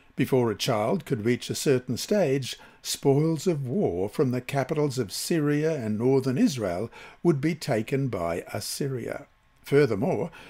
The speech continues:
because Judah had refused God's message of assurance, represented by the gently flowing waters of the Shiloh stream in Jerusalem, it would be overwhelmed by the mighty power of Assyria,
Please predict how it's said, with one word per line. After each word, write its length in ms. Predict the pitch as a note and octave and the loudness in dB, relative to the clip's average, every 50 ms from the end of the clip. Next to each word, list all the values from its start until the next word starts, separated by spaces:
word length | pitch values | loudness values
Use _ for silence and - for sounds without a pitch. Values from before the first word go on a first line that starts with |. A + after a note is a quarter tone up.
| - - - - | -20 -18 -2 -2
because 340 | - - - C#3+ B2+ G2+ - | -2 4 6 4 4 4 0
Judah 600 | - - - A#3+ C4 A3 B2+ F2+ E2+ C3 G3+ - _ - - | -6 -2 4 4 4 4 4 2 -2 -4 -6 -10 _ -6 -4
had 180 | B2 G#2+ G2 | -2 -2 0
refused 540 | A2 G#2+ - - C#3 C#3 C3 B2 G#2+ - - | -2 -4 -2 0 2 2 2 2 0 -2 -2
God's 320 | - A#2+ G2+ F#2+ G2 A2+ | 0 0 0 0 -2 -4
message 400 | B2 A#2+ A2+ - - D3 A2 G#2 | -2 -2 -2 -2 -2 -4 -2 -2
of 100 | A2+ G2 | -4 -4
assurance, 640 | G2 F#2+ - - B3+ A#3 F3+ C#3+ C#3+ D3+ - - - - - - - - - - | -4 -6 -2 0 2 4 4 4 2 0 -4 -8 -12 -14 -18 -20 -20 -20 -8 2
represented 680 | - C#3+ C#3+ - C#3 A2 F#2+ B2+ A2+ G2+ A#2 G3+ E3 B2+ | 4 4 4 4 0 0 0 0 0 0 0 -2 0 0
by 180 | A#2+ F#2+ F#2 | 0 0 0
the 140 | F2+ F#2 F#2 | 0 -2 -4
gently 400 | G2+ B2 C3 A#2 A2+ - G2+ G2+ | -2 -2 -2 -2 -2 -4 -8 -8
flowing 440 | - - C3+ A#2+ A2+ G#2+ G#2 G2+ G2 | -4 -2 0 2 2 0 0 -2 0
waters 380 | A2 A#2+ B2+ C3 E3 C3+ G#2+ | 2 2 2 2 2 0 0
of 140 | A#2 A2 G2 | 0 -2 -2
the 100 | G2+ G#2 | -2 -4
Shiloh 640 | - - - C3 A#2 B2 C3 B2+ A#2 G#2+ G2+ G#2 G2+ | -4 -2 -2 -2 0 0 0 2 0 0 0 -2 -2
stream 500 | - - - - A#2 G#2 G#3 A3 E3+ D3 | -4 -6 -4 -2 -2 0 0 0 -2 -2
in 140 | A#2+ G#2 | -2 -4
Jerusalem, 720 | G#2+ G#2+ G2 F#2 B2+ A3+ A3+ - - D3+ C3 B2+ B2+ B2+ A#2+ - - - - - - - _ - | -4 -4 -4 -2 0 -2 -2 -2 -4 -4 -2 -2 -2 -4 -6 -10 -16 -20 -20 -20 -20 -16 _ -4
it 160 | D3+ - - | -4 0 2
would 200 | E3+ D3 B2+ A#2+ | 0 0 2 2
be 160 | D3 C#3+ D3+ - - | 2 2 0 0 2
overwhelmed 960 | C#3 D3+ D#3 C#3+ D3 E3 D3 B2 A2 D#3 G#3 E3+ A#2 G2 G2 G2 A2 A#2+ A2 | 4 4 4 4 0 -2 -2 -2 -2 -2 -2 0 0 -2 -2 -2 -2 -2 0
by 160 | B2 A#2+ A#2+ | 0 0 0
the 100 | A#2 A#2+ | 0 0
mighty 540 | A#2+ A#2+ A#2 A#2+ B2 C#3 C#3+ - F3+ F#3 F3 | -2 0 2 2 2 2 0 0 -4 -4 -4
power 420 | - - B2+ A2 G#2+ A#2 A#2+ A#2+ | -4 -2 0 0 2 2 0 0
of 80 | A#2+ A#2+ | 0 0
Assyria, 640 | C#3 B2+ - - A3+ A3+ F#3+ C3 G2 F#2+ G2 G#2 | -2 -2 -2 -4 -2 0 0 2 2 2 0 0